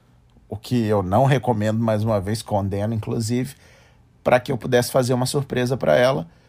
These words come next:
E aí o próximo contato que eu fiz é, "Como é que você tá?" Ela, "Ah, ainda tô triste." Ah, eu falei, "Ah, então abre a porta aí que eu cheguei." Aí ela ficou super feliz. Por que que eu tô contando isso?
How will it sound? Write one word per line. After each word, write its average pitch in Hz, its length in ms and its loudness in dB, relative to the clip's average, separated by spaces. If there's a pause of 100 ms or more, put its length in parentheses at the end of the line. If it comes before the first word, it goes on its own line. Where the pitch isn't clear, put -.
(180)
E 110 120 0
aí 113 180 2
o 143 60 -2
próximo 131 360 2
contato 117 380 2
que - 80 -6
eu 123 80 0
fiz 135 400 -4
é, 101 160 0
"Como 117 160 -6
é 120 40 -4
que - 60 -10
você 131 120 -6
tá?" 135 280 2
Ela, 76 240 0
"Ah, - 40 2
ainda 76 200 -4
tô - 120 -8
triste." - 400 -6
Ah, 127 260 2
eu 147 60 2
falei, 160 220 -2
"Ah, - 20 -2
então 139 200 2
abre 135 200 2
a 127 40 2
porta 127 300 0
aí 123 40 -6
que 139 100 -8
eu 127 40 -6
cheguei." 117 360 -4 (840)
Aí 135 220 2
ela 135 100 0
ficou 147 160 -4
super 143 200 -6
feliz. 139 360 -2 (380)
Por - 120 2
que 262 80 6
que 247 60 -2
eu 240 60 2
tô 233 60 2
contando 190 340 0
isso? 92 200 -4